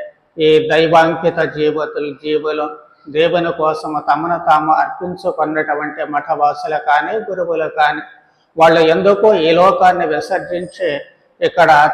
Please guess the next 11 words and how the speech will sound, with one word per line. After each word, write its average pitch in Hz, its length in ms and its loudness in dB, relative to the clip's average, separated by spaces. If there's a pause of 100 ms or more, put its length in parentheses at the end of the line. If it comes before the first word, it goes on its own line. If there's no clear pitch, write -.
తమను - 240 0
తాము 165 340 4
అర్పించుకుంటూ 170 920 -2
ఉన్నారు. 165 440 0
కేవలము 185 840 0
ఇదిగో 151 380 -2
ఈ 156 240 0
పరలోక 156 560 0
రాజ్యము 151 580 0
కోసము 147 520 -8
మాత్రమే. 151 680 -2